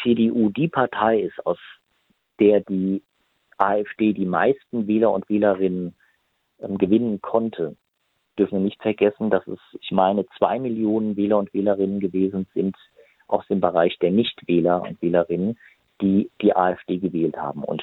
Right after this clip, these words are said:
die beiden Landtagswahlen in Rheinland-Pfalz und Baden-Württemberg haben genau diese Tendenz gezeigt, nämlich, dass viele ehemalige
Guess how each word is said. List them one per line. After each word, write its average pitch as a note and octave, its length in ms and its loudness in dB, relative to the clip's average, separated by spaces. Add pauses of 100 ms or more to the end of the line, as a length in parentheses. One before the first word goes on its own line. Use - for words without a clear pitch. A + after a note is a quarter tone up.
(140)
die F#2 80 0
beiden D3 480 0 (640)
Landtagswahlen F#2+ 680 0
in F2 100 -6
Rheinland-Pfalz F#2 580 -2
und C3 140 -10
Baden-Württemberg G2 800 -2 (100)
haben F#2+ 200 -2
genau F#2+ 480 2 (180)
diese B2 240 -2
Tendenz G#2+ 600 0
gezeigt, G#2 600 -2 (400)
nämlich, A2 540 0 (440)
dass G2 180 2 (560)
viele A2+ 400 4 (500)
ehemalige C3+ 800 2